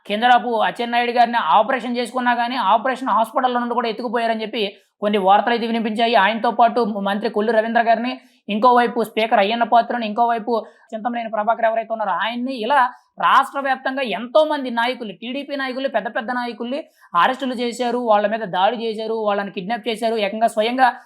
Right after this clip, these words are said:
ఇప్పుడు కూటమికి డిప్యూటీ స్పీకర్గా ఉన్న త్రిపుల రఘురామ కృష్ణరాజు గారు గతంలో మీ పార్టీకి చెందిన ఎంపీ, మీకు వ్యతిరేకంగా రెండు మాటలు మాట్లాడారని చెప్పి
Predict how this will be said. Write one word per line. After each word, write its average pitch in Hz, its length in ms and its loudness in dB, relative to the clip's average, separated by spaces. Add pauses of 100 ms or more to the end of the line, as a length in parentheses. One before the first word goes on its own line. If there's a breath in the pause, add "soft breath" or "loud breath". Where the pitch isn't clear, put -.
(200 loud breath)
ఇప్పుడు 262 480 4
కూటమికి 254 760 0
డిప్యూటీ 254 440 -4
స్పీకర్గా 262 440 2
ఉన్న 240 440 4
త్రిపుల 214 280 0
రఘురామ 240 340 2
కృష్ణరాజు 226 480 2
గారు 220 220 0 (420 loud breath)
గతంలో 269 260 4
మీ 240 200 2
పార్టీకి 247 480 2
చెందిన 233 180 2
ఎంపీ, 214 400 0
మీకు 247 260 0
వ్యతిరేకంగా 277 540 2
రెండు 240 280 2
మాటలు 254 340 2
మాట్లాడారని 233 520 2
చెప్పి 202 380 -8